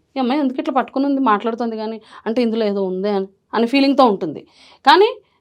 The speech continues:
నేను, ఏం లేదు నా దగ్గర యాక్చువల్గా చెప్పాలంటే, ఈ, ఏంటి అని నేను ఇలా అనుకున్నాను అనుకోండి, "అచ్చా ఏం లేదా" అని అప్పుడు మీ కాన్సన్ట్రేషన్ నా మీద వస్తుంది.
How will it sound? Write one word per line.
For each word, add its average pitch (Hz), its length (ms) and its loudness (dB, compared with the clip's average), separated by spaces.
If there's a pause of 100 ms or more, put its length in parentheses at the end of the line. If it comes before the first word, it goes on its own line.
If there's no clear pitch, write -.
నేను, 285 420 4
ఏం 302 320 8
లేదు 381 200 10
నా 339 120 6
దగ్గర 254 200 4
యాక్చువల్గా 240 460 0
చెప్పాలంటే, 170 540 -6 (540)
ఈ, 302 240 0
ఏంటి 330 580 6
అని 311 400 2
నేను 294 240 2
ఇలా 285 460 4 (400)
అనుకున్నాను 302 360 6
అనుకోండి, 214 400 0 (340)
"అచ్చా 196 180 -6
ఏం 202 220 -4
లేదా" 180 360 -6
అని 330 140 8
అప్పుడు 320 220 6
మీ 330 140 6
కాన్సన్ట్రేషన్ 277 640 2
నా 202 100 0
మీద 185 160 -6
వస్తుంది. - 360 -18